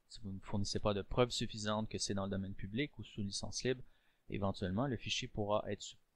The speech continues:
supprimé, ce qui se, peut se produire très rapidement dans Commons. Fin de la parenthèse, revenons à ici, le droit d'auteur a expiré dé-, définitivement. Trois, euh, options possibles. Euh,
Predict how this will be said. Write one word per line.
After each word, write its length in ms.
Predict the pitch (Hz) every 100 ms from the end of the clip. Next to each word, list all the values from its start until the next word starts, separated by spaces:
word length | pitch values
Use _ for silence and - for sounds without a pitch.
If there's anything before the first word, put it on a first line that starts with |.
| _
supprimé, 520 | - - - 107 92 85
ce 200 | - -
qui 200 | - -
se, 340 | 92 95 92 92 -
peut 80 | 110
se 100 | -
produire 320 | 101 101 98
très 140 | -
rapidement 520 | 101 95 98 95 98 - _ _ _ -
dans 80 | -
Commons. 500 | - 92 127 190 151 - - - - - - _ _ _ _ _ _
Fin 120 | - 117
de 40 |
la 100 | 101
parenthèse, 840 | - 104 101 - 127 165 135 - -
revenons 500 | 98 98 104 110 -
à 200 | 101 95 -
ici, 300 | 101 - -
le 60 | 82
droit 160 | 92
d'auteur 260 | 92 98 90
a 60 | 90
expiré 340 | - - 101
dé-, 120 | 92 - - _ -
définitivement. 720 | 98 98 98 - 95 110 220 - _ _ _ _ _ _ _ _ _ _ _
Trois, 480 | - - 110 113 - 104
euh, 260 | 101 101 98
options 300 | 110 - 117
possibles. 640 | 104 101 - 117 151 123 - - _ _ _
Euh, 920 | 90 98 98 95 95 92 90 92 80